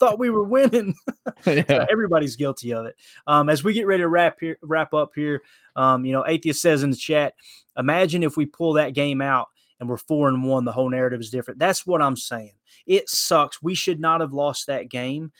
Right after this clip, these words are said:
Speaker 1: And not that we going into the week going, "We shouldn't lose to the Giants." I'm saying with the way the game played out, we should not have lost it. We should have ran the ball more.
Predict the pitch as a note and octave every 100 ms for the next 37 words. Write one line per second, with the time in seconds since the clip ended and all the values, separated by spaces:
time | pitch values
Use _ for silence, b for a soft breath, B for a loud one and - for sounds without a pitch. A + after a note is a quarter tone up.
0 | b - C#3+ G3+ F3+ F3+ E3+ D3+ D3 D#3+
1 | D#3+ D#3 C3+ B2 D#3 D3+ C3+ A#2+ C3 -
2 | D#3 C3 C#3+ C3+ A#2+ A#2 A2 D#3 D#3 A#2+
3 | D3+ D3 D#3 D3 B2+ C3 B2 A#2 D3+ D#3+
4 | B2+ C#3+ C#3+ C3+ - C#3 B2+ C3+ C3 B2
5 | B2+ - C#3+ C3+ B2+ A2 A2+ B2+ A#2+ -
6 | F2 _ b b C3 B2+ - D#3 C3 C3+
7 | C3 A#2+ A#2+ B2 B2 A#2+ B2